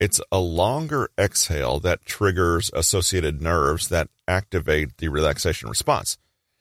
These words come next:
And it's during the exhale that your vagus nerve is most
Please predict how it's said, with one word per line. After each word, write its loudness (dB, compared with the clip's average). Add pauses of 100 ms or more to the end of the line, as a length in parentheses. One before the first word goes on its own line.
(220)
And 2
it's -2
during 0
the -2 (100)
exhale -2 (320)
that 0
your 2
vagus 0
nerve 0
is 0
most 0